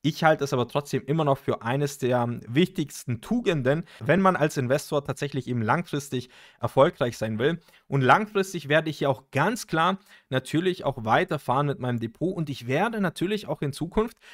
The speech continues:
das hat nie aufgehört bei mir, werde ich mir neue Aktien, neue Unternehmen raussuchen, die dann irgendwie gewissermaßen auch in mein Depot passen, in meine Strategie passen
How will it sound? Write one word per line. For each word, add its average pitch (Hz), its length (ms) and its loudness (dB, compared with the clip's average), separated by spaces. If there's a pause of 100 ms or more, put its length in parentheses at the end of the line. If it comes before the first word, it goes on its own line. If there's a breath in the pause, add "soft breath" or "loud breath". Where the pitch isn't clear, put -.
(140 loud breath)
das - 240 0
hat 151 160 0
nie 170 200 2
aufgehört 139 480 2
bei 113 120 -2
mir, 131 320 0 (340 soft breath)
werde 160 340 6
ich 147 220 -6
mir 143 160 2
neue 127 320 2
Aktien, 170 420 -2
neue 143 240 2
Unternehmen 160 520 0
raussuchen, 131 640 -4
die 185 180 -4
dann 185 180 2
irgendwie 170 300 -4
gewissermaßen 139 640 -2
auch 139 80 -2
in 135 120 -2
mein 123 180 -2
Depot 120 280 -6
passen, - 320 -6
in 135 100 -4
meine 123 180 -6
Strategie 123 420 -6
passen 165 380 -2